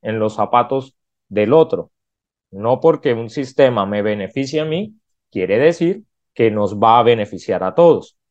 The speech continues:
Entonces, ese, ese segundo criterio para mí es muy importante. Y el tercero, esa verdad que uno va conquistando, que, porque la verdad es algo que se va conquistando, se va conquistando a cada, a cada instante,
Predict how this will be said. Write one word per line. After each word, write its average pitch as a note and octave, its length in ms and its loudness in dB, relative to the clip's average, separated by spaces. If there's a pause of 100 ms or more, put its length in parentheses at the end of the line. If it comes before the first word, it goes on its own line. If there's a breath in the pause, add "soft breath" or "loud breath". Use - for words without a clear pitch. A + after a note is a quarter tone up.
(220)
Entonces, C3 500 -6 (480)
ese, C#3+ 480 4
ese C3+ 200 0
segundo B2 560 -2
criterio B2 720 -2
para F#2 200 -6
mí G2+ 140 -8
es A2+ 100 -6
muy C3 140 -10
importante. C3+ 680 -6
Y B2 100 -4
el D3+ 120 0
tercero, D3+ 520 0 (640)
esa B2+ 280 0
verdad A2+ 460 -2 (100)
que - 80 -16
uno B2 260 -6
va C#3+ 140 2
conquistando, D3 840 -10 (840)
que, A2+ 360 -6
porque A2 260 -6
la G#2+ 100 -2
verdad G2+ 240 -4
es A#2 80 -6
algo C#3 240 -4
que C3+ 120 -6
se A#2 100 -4
va A#2+ 200 0
conquistando, A2+ 640 -8
se G2 80 -12
va B2+ 200 -2
conquistando C#3 800 -6 (240 soft breath)
a G2 180 2
cada, B2+ 600 6
a G2+ 80 2
cada A#2+ 200 4
instante, C#3 600 -4